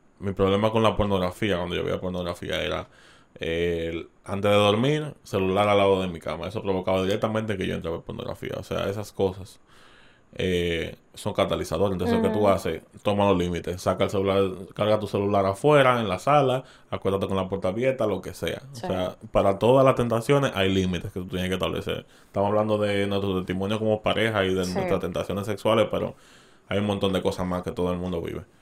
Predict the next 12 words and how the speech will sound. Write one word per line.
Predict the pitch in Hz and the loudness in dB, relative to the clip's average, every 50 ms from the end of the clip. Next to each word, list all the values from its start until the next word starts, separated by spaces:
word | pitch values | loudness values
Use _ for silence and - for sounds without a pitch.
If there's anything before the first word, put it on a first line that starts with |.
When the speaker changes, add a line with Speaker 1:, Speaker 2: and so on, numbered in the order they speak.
| _ - | _ -2
Speaker 2:
Ujú. | 233 226 220 214 214 202 208 220 247 - _ _ _ _ _ _ _ _ _ - _ _ _ | 0 0 0 0 -2 -4 -4 -6 -8 -12 _ _ _ _ _ _ _ _ _ -20 _ _ _
Porque | - 277 277 254 | 2 4 6 6
al | 262 262 | 6 4
final | - 277 277 302 311 | 4 2 2 2 2
es | 294 269 | 2 0
como | - 285 285 294 294 311 | 0 0 2 2 2 2
eso, | 370 311 254 | 2 0 0
o | 247 | 0
sea, | 220 226 220 208 190 - - | 0 2 2 2 2 0 2
la | - 226 226 | 4 4 6
Biblia | 247 254 262 277 294 302 | 6 4 4 4 4 4
dice, | 311 294 302 311 302 294 294 | 2 2 2 0 0 0 -2